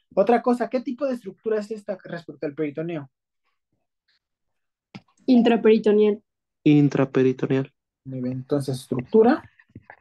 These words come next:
Speaker 1: intraperitoneal. Ajá. ¿Sí? ¿Queda claro? Entonces, es una estructura intraperitoneal, ¿vale?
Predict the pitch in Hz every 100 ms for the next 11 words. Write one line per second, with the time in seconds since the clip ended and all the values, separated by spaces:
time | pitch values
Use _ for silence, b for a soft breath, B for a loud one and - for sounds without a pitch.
0 | _ _ _ _ _ _ - _ _ _
1 | _ _ _ _ _ _ _ _ 185 185
2 | 160 156 240 247 _ _ _ _ _ _
3 | _ _ _ _ _ _ _ _ _ _
4 | _ _ _ _ _ _ _ 143 135 131
5 | - 131 127 123 120 - 131 - 254 -
6 | _ _ _ _ _ - 220 339 - _
7 | _ - 160 202 320 - _ _ _ _
8 | _ _ _ _ _ _ _ _ _ _
9 | _ _ _ - 202 190 185 208 - 240
10 | 262 254 240 185 - 233 247 - - 277
11 | 285 233 240 - _ - 160 165 160 185
12 | 202 220 208 _ - 165 254